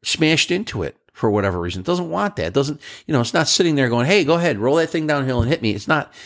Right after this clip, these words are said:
it's not something that you want to have happen. And even though all that shit's missing, if the master cylinder's still there and the rotors and the calipers and the,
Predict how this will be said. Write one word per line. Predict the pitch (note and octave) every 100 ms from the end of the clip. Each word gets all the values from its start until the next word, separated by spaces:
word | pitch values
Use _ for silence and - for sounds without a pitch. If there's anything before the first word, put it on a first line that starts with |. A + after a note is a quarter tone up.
| - -
it's | -
not | E3+ F3
something | F#3+ F3 D#3+
that | B2
you | G#2+ B2+
want | C#3 C#3+
to | C3+
have | A#2+ A2
happen. | C#3+ D3+ A#2+ F#2 - - -
And | B2+
even | F#3 G#3
though | E3+
all | B2+ D#3+
that | F3+ E3+
shit's | - E3 - B2+
missing, | D#3 - D#2+ - _
if | C3
the | -
master | A2+ A#2 E3 A3
cylinder's | - F#3+ F3 E3
still | - D#3+
there | C#3 C3 B2+ B2+
and | A2
the | F#2+
rotors | F2 B2+ D3+ D3 C3
and |
the | G#2
calipers | - B2+ B2+ B2 A2 G#2
and |
the, | G2